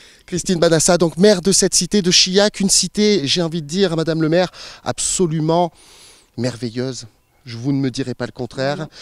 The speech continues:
Speaker 1: Une ville véritablement perdue au cœur de la nature. Un ancien village fortifié, euh, c'était l'époque médiévale, hein.
Speaker 2: Tout à fait. Donc, euh, Chillac est un, un ancien village médiéval et on peut, quand on se balade dans les rues,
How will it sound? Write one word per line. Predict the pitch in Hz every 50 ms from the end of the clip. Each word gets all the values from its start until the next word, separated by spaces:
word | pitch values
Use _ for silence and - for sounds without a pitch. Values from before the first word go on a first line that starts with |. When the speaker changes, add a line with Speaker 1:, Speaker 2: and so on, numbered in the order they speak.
| - - -
Speaker 1:
Une | 131 127 131
ville | 123 120 135 147 135
véritablement | 127 139 131 127 127 - 135 123 117 135 127 139 143 139
perdue | - 156 151 147 139 131 147 147
au | 127 110
cœur | - - 165 160 151
de | 143 151
la | 143 147 147
nature. | 143 143 139 - - 175 180 190 170
Un | 175 202 233
ancien | 247 226 - - - 262 285 294
village | 214 208 190 180 190 220 220 -
fortifié, | - - 247 185 - - - 185 - - 170 160 170 202 220 - -
euh, | 139 127 131 135 127 131 135
c'était | - - - 151 - - 165 170 185 -
l'époque | 123 135 - 147 143 - -
médiévale, | 143 117 113 120 113 123 113 113 117
hein. | 117 131 156 - - - - - -
Speaker 2:
Tout | - 240 - 247
à | 226
fait. | - - 208 226 247 247 -
Donc, | 202 190 190 - -
euh, | 196 185 185 190
Chillac | - - - 208 220 220 214 -
est | 190 185
un, | 190 190 180 170 170
un | 190
ancien | 190 202 - 233 214 208
village | 196 208 196 208 208 185 190
médiéval | 190 196 190 170 190 185 170 202 220 247 254 226
et | 202 190
on | 185 180 170
peut, | - - 220 233
quand | - - 208 202 - -
on | 196 196 196
se | - - - 196 185 185
balade | 170 185 185 196 202
dans | 190 196
les | 190 196 190
rues, | 185 220 254